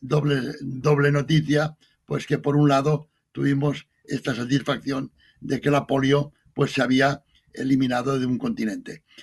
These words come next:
Creo yo que la polio es otra de las enfermedades que si se baja la guardia, porque tengamos en cuenta que en aquellos momentos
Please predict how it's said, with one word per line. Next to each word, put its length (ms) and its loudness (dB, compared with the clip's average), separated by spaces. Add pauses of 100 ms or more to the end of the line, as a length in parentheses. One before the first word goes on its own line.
(260)
Creo 280 6
yo 340 6
que 360 4 (260)
la 260 -2
polio 280 2
es 80 -2
otra 180 -2
de 80 2
las 140 2
enfermedades 760 0 (440)
que 160 -2
si 260 -4
se 200 -4
baja 440 -2 (200)
la 220 0
guardia, 760 2 (360)
porque 240 -6
tengamos 360 0
en 140 2
cuenta 600 0 (480)
que 500 0
en 200 -6
aquellos 400 -4
momentos 800 0